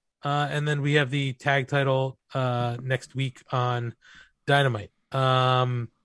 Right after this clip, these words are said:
we also, after this, we get a Malachi Black, uh, pre-taped vignette,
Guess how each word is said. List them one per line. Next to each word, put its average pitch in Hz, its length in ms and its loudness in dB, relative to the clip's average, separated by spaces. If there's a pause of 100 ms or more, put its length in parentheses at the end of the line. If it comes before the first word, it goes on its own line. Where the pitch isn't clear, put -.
(680)
we 170 100 4
also, 185 540 4
after 175 360 2
this, 175 300 -4
we 165 100 -6
get 156 220 0
a 147 300 0
Malachi 143 540 0
Black, 131 500 -2 (580)
uh, 139 360 0
pre-taped 147 840 -4 (320)
vignette, 139 640 0